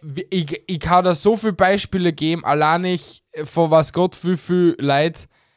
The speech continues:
wo es dann immer heißt, keine Ahnung, ja, das waren dann die letzten Monate eh einfach nur, damit ich halt benannt bin mit einem. Und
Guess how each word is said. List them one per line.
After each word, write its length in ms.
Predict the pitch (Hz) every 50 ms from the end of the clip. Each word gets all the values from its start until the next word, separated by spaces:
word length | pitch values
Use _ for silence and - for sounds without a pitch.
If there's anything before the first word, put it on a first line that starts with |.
| _ _
wo 140 | - 147 160
es 140 | 160 147 -
dann 180 | 180 175 170 147
immer 320 | 160 170 175 170 156 139
heißt, 560 | 151 147 151 165 - - - _ - - - 95 98 135 127
keine 300 | - 147 160 156 156 151
Ahnung, 340 | 147 143 131 117 110 107 104
ja, 200 | 104 123 135 143
das 240 | 147 139 147 131 135
waren 200 | 143 143 143 143
dann 100 | 143 139
die 60 | 139
letzten 320 | 135 139 135 127 - - 143
Monate 360 | 139 139 139 139 127 - 110
eh 160 | 98 131 127
einfach 300 | 120 120 117 113 120 -
nur, 240 | 113 120 120 117 107
damit 320 | 113 110 110 110 113 107
ich 160 | 110 110 110 110
halt 160 | 107 107 -
benannt 320 | 113 107 107 107 110 -
bin 160 | - 104 104
mit 100 | 101 98
einem. 160 | 98 98 98 101 _ _ _ _ _ _ _ _ _ _ _ _
Und 300 | _ 160 160 160 - -